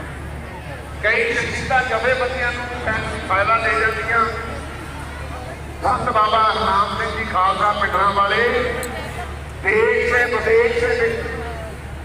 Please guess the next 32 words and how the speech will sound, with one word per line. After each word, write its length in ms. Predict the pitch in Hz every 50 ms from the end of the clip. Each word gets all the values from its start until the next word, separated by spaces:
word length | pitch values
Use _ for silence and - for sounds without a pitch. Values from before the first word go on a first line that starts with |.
| - - -
ਤੇ 320 | 202 214 240 240 240 233 233
ਅੱਜ 200 | 233 226 233 233
ਸੰਤ 260 | 214 220 233 233 240
ਵੀ 160 | 226 233 240
ਟਕਸਾਲ 600 | 233 233 233 - - - 190 190 214 220 220 214 208
ਦੀਆਂ 160 | 214 226 233 220 220 220 - - - - - - - - - - - - - - - - - -
ਵੱਡੀਆਂ 420 | 202 208 202 202 - 262 262 -
ਬ੍ਰਾਂਚਾਂ 560 | - - 208 202 202 208 208 208 233 226 226 226
ਚੱਲ 260 | 214 208 208 208 214 214
ਰਹੀਆਂ, 220 | 214 190 196 220
ਉਹ 200 | 214 214 214 -
ਇਹਨਾਂ 220 | 139 - - 240
ਦੀ 240 | - - - - 196
ਬਦੌਲਤ 500 | 190 180 180 180 175 - - - - -
ਆ। 40 | - - - - - - - - - - - - - - - - - - - - - - - - - - - -
ਉੱਥੇ 360 | 220 247 247 247 247 269 254
ਕੋਈ 140 | 254 262 254
ਦਿਨ 380 | 240 214 214 226 226 - 269 277
ਨਹੀਂ 260 | 277 269 277 277 -
ਦੁਕਾਨਦਾਰੀ 640 | - 254 254 - 233 233 240 233 240 240 233 233 240 247 240
ਚੱਲਦੀ, 300 | 240 220 214 214 - - - -
ਦੁਕਾਨਦਾਰੀ 640 | 220 214 - 190 190 196 202 196 - - - -
ਤੇ 60 | 220 - -
ਨਾਲ 220 | 196 190 196 202 202
ਨਾਲ 240 | 202 202 202 202 202
ਵਰਤ 340 | 202 190 185 185 - 190 190
ਲਿਆ। 180 | 196 196 190 185 190 - - - - - - - - - - - - - - - - - - - - - - - - - - - - - - - - - - - 240 - 240 190 185 - - -
ਕਈ 140 | 190 190 190
ਵਾਰੀ 240 | 214 247 240 240 247
ਇਹ 140 | 240 247 247
ਮਹਿਸੂਸ 480 | 233 220 - - - 226 - 247 - 226
ਹੁੰਦਾ, 280 | 214 202 - 214 208